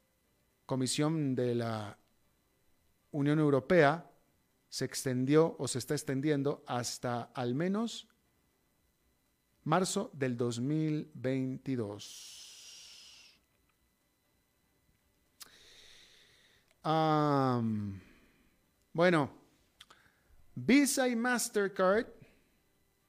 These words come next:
dijeron que van a dejar de hacer negocio con el sitio de adultos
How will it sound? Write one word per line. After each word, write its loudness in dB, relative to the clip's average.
dijeron 0
que 0
van 0
a -2
dejar -2
de 0
hacer 0
negocio 2
con 2
el 0
sitio -2
de -2
adultos 0